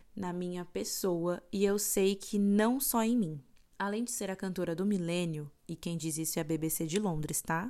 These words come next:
Não sou eu. Elza já se intitulou como a Pantera, reduzida a filhote de gato de fundo de padaria. Vou começar esse episódio com uma fala de Elza Soares pro documentário My Name Is Now.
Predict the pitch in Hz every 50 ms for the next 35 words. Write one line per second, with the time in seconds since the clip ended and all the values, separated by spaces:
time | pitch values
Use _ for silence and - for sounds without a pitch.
0 | - - - 175 160 156 - - - 123 - - - - - - - _ _ _
1 | - 208 214 220 226 208 220 220 220 226 208 - - - 208 185 185 185 185 185
2 | - - 175 175 170 - - 190 202 214 214 - - 185 175 165 165 170 185 220
3 | 247 - - 180 196 180 175 185 175 196 190 190 175 - - 185 170 175 196 226
4 | 262 - - 240 247 214 196 185 175 180 180 - 202 185 190 208 196 - - -
5 | 185 180 185 190 196 190 202 208 - - 196 185 208 214 202 175 151 147 151 156
6 | - - - - - - _ - - - 175 196 202 208 269 254 247 240 226 233
7 | 208 208 208 - 208 196 - 160 156 151 165 170 175 170 160 147 151 156 160 160
8 | - - - - - - 175 175 175 175 175 175 - - - 185 175 170 170 175
9 | 165 156 170 175 175 185 208 214 196 196 180 - - 175 175 170 175 170 - -
10 | 175 175 170 170 - - 175 175 175 180 175 - 180 175 175 175 175 175 180 180
11 | 185 190 180 170 170 170 170 170 175 175 - - 170 156 - -